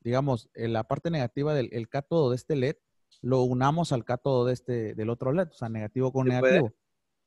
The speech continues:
Speaker 1: Sí, lo vamos a darle clic hasta acá y damos clic ahí. Vean cómo ahí ya se une. Te puedo modificar esto aquí para que quede un poco de esta manera, ¿sale? Ahora voy a venir para acá.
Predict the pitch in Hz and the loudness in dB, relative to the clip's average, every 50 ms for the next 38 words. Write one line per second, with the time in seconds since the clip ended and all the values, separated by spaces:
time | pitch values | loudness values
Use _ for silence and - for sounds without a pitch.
0 | _ _ - - 151 135 - - 123 139 160 190 190 - 175 170 170 170 160 - | _ _ -2 0 0 0 0 -2 -2 0 0 2 2 2 2 2 2 0 -2 -2
1 | 170 165 160 143 - - 120 - - 151 170 185 - - _ _ _ _ _ _ | 0 0 0 -2 -2 -4 -6 -4 -4 -4 -4 -4 -6 -10 _ _ _ _ _ _
2 | _ _ _ _ - 139 135 135 - _ _ _ - 127 131 135 139 131 - - | _ _ _ _ -4 -2 -2 -2 -4 _ _ _ -4 -2 0 0 0 0 -2 -2
3 | 123 113 113 107 104 95 92 101 - _ _ 123 127 131 131 131 - 143 147 147 | -2 -2 0 0 -2 -2 -4 -8 -12 _ _ -4 -2 -2 -2 -2 -4 -2 -2 0
4 | 139 139 143 143 139 139 131 - 135 123 120 113 101 98 95 - - - - 139 | 0 0 0 0 0 0 0 0 0 0 0 0 -2 -4 -6 -8 -10 -4 0 0
5 | 143 139 139 135 127 120 - 117 - - 127 131 127 - - 120 110 _ - 170 | 0 2 2 2 0 0 -2 -4 -6 -4 -4 -4 -4 -6 -6 -8 -8 _ -6 -6
6 | 190 202 - _ _ _ _ _ _ _ _ _ _ _ - 117 120 120 120 113 | -6 -6 -8 _ _ _ _ _ _ _ _ _ _ _ -8 -4 -2 0 0 0
7 | - 127 123 131 139 135 131 127 117 110 107 107 110 113 - - 127 - 127 123 | 0 0 0 0 0 0 0 0 -2 -2 -4 -6 -10 -10 -8 -8 -6 -4 -2 -2
8 | 120 120 - - 120 113 107 98 95 92 107 101 - - - 156 190 196 - _ | -2 -2 -4 -6 -6 -6 -6 -8 -8 -12 -16 -12 -8 -8 -8 -8 -8 -12 -16 _
9 | _ _ _ _ _ _ _ _ _ _ _ _ _ _ _ _ _ _ _ _ | _ _ _ _ _ _ _ _ _ _ _ _ _ _ _ _ _ _ _ _
10 | - 123 127 127 120 117 120 135 151 170 175 175 170 175 165 - 170 151 135 135 | -4 0 0 2 2 2 2 2 2 2 2 2 0 -2 -2 -2 0 0 0 0
11 | - - 180 190 190 202 208 | 0 -2 0 0 0 -2 -4